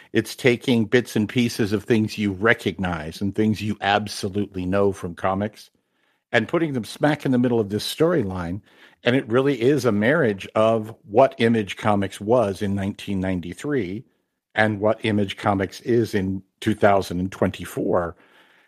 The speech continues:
And I'm totally here for it, especially when we get to the backup story.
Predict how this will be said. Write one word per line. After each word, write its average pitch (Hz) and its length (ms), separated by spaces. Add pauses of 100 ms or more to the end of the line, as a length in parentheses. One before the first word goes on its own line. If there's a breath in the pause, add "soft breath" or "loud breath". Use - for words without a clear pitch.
(180 soft breath)
And 110 140
I'm 123 360
totally 110 420
here 117 220
for 87 260
it, - 100
especially 123 560
when 107 220
we 107 100
get 107 300
to 110 160
the 101 160
backup 117 480
story. 92 480